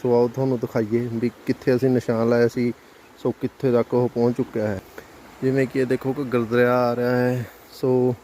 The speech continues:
ਸਵੇਰੇ ਤੁਹਾਨੂੰ ਦਿਖਾਇਆ ਸੀ, ਉਹ ਜੋ ਸਫੈਦਾ ਚਿੱਟਾ ਰਿੰਗ ਆ, ਉਹ ਤੋਂ ਬਹੁਤ ਥੱਲੇ ਸੀਗਾ ਪਾਣੀ, ਤਕਰੀਬਨ ਅੱਧਾ ਪੌਣਾ ਫੁੱਟ ਵੱਧ ਚੁੱਕਿਆ ਹੋਊਗਾ। ਸੋ ਇਹ ਵੀ ਡੰਡਾ ਕੱਢਿਆ ਸੀਗਾ। ਇਹ ਬਿਲਕੁਲ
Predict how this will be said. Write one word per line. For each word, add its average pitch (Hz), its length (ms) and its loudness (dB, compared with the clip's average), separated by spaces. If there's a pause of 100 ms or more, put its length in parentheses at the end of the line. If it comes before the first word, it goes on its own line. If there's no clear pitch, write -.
(760)
ਸਵੇਰੇ 143 380 4
ਤੁਹਾਨੂੰ 151 280 0
ਦਿਖਾਇਆ 139 380 4
ਸੀ, 143 200 -4
ਉਹ 156 540 0
ਜੋ 143 160 0
ਸਫੈਦਾ 135 520 0
ਚਿੱਟਾ 139 380 4
ਰਿੰਗ 139 200 2
ਆ, 131 40 2
ਉਹ 135 160 2
ਤੋਂ 156 100 0
ਬਹੁਤ 139 280 0
ਥੱਲੇ 143 260 4
ਸੀਗਾ 135 240 0
ਪਾਣੀ, 131 340 2
ਤਕਰੀਬਨ 131 760 0 (460)
ਅੱਧਾ 123 200 2
ਪੌਣਾ 135 260 4
ਫੁੱਟ 131 240 -2
ਵੱਧ 127 260 2
ਚੁੱਕਿਆ 139 280 0
ਹੋਊਗਾ। 127 380 2 (460)
ਸੋ 135 200 4
ਇਹ 139 80 4
ਵੀ 147 100 2
ਡੰਡਾ 135 340 2
ਕੱਢਿਆ 127 320 -2
ਸੀਗਾ। 135 260 2
ਇਹ 143 80 4
ਬਿਲਕੁਲ 139 480 0